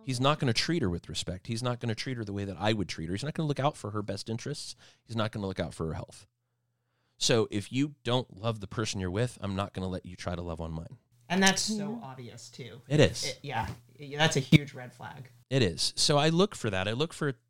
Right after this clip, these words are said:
Speaker 1: telltale sort of situations where people aren't in a healthy space, right? Are you communicating with each other? Are you looking after each other? Are you talking to each other? Are, is this about both of you?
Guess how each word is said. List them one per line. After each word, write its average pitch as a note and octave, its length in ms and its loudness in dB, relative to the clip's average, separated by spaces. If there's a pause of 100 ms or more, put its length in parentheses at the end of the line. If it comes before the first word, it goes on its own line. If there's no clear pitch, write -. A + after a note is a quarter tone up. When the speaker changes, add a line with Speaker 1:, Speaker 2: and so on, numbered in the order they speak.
Speaker 1:
telltale A#2+ 840 -2
sort A2 340 0
of G2+ 80 -6
situations G2+ 800 -4
where C3 100 -4
people D3+ 480 -8
aren't D3 220 -2
in D3+ 100 0
a C#3+ 60 0
healthy D3 480 -4
space, - 640 -4 (800)
right? C3 160 -2
Are C3+ 100 4
you D3+ 220 2
communicating C3+ 720 4
with F#2+ 120 0
each F#2+ 220 -4
other? F#2+ 240 -4
Are A2 120 0
you C3 160 0
looking C3+ 360 -2
after B2+ 340 -2
each F#2+ 220 -6
other? F2+ 320 -6
Are G2+ 140 -2
you A2 140 -2
talking B2 500 0
to G2 120 -6
each F#2 200 -10
other? F2 240 -10
Are, G#2+ 140 -8 (260)
is D#3+ 160 -2
this A#3 220 -2
about F#3+ 360 -4
both E3 320 0
of F2 180 -10
you? E2+ 120 -16